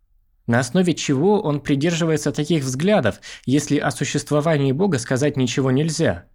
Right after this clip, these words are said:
Согласно гипотезе Бога, в нашей реальности помимо нас обитает сверхъестественное существо, сотворившее Вселенную и, по крайней мере, во многих вариантах гипотезы,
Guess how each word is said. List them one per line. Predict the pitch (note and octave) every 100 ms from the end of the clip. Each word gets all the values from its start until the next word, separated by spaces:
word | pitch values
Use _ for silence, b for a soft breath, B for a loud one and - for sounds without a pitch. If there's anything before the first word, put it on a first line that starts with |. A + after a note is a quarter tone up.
| _ _ _ _ _ -
Согласно | - F#3 A3+ G#3
гипотезе | G3 G3+ G#3 G3+ F3+
Бога, | E3+ A#3 F3 A2+
в | G2+
нашей | D3 D#3+ C#3+
реальности | C#3+ G#3+ E3+ A#2 -
помимо | A#2+ A#2+ E3 B2+
нас | D3 F#3+ -
обитает | D#3 D3 D3 F#3
сверхъестественное | - D#3+ E3+ D#3 D3 - F3+ F#3 F#3+ F#3 E3+
существо, | D3 B2 - A2+ - A2 F#3+ G3 B -
сотворившее | - D3 F3 A3+ A3+ - G3+
Вселенную | - G#3+ G3+ D3+ A2+ G#2 G#2 -
и, | C#3+ C#3+ C#3+
по | C#3 C#3+
крайней | - F3 C#3+ B2+
мере, | D3 C3
во | A2+ D3
многих | E3+ D3 A2+ -
вариантах | C3+ C#3+ A#2 A2
гипотезы, | A2 C3 A#3 E3+ A2+ G#2+